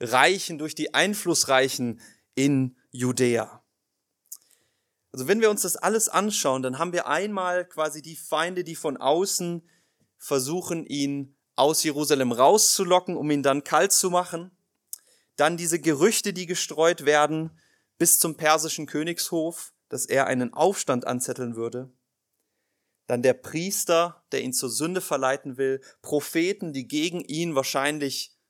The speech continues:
prophetisch reden. Ja, Gott hat gesagt, was weiß ich, Nehemia ist, äh,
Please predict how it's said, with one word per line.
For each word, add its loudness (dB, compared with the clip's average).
prophetisch -2
reden. -2
Ja, 0
Gott -2
hat -6
gesagt, 4
was -4
weiß -4
ich, -8
Nehemia 2
ist, -4
äh, 0